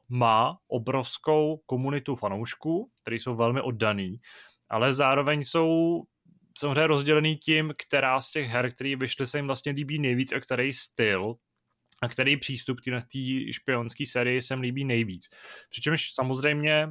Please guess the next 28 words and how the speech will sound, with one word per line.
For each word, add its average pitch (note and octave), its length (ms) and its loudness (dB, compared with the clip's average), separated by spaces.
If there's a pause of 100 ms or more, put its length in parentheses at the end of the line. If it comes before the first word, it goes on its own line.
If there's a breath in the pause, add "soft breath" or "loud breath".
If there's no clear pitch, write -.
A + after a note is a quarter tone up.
(140)
tam C#3 460 -2
nějakým C3+ 340 -2
způsobem C#3 520 -4
pořád C3 340 0
se - 120 -4
operuje B2+ 400 0
s - 60 -10
tou C3 100 -8
nostalgií, D3 600 -4
s - 40 -14
těma C3 160 -6
vzpomínkama B2+ 520 -4
na, B2+ 220 -2
na A#2 140 -6
ty B2+ 120 -8
první A#2+ 380 -4
díly, A2+ 320 0
který A2+ 180 -8
byly A#2 180 -2
takový A2+ 260 -8
víc A2+ 240 -12 (120)
zaměřený A2+ 460 -4
na A2+ 100 -4
ten G#2+ 200 -8
pomalej, A#2 400 0
opatrný A#2+ 460 -4
postup. - 480 -10 (720 loud breath)
A, A2 600 4